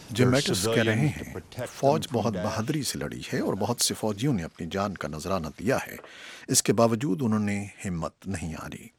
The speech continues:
Speaker 1: انہوں نے داعش سے اپنے شہریوں کو محفوظ رکھا ہے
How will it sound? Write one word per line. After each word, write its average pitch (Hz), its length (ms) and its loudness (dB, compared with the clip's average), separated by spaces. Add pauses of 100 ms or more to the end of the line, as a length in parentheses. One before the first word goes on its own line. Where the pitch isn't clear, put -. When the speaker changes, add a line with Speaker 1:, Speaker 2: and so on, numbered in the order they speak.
(440)
Speaker 1:
انہوں 117 140 4
نے 110 100 4
داعش 123 320 4
سے - 160 2
اپنے 101 220 -2
شہریوں 113 360 2
کو 104 120 -6
محفوظ 98 440 0
رکھا 123 380 2
ہے 113 60 -4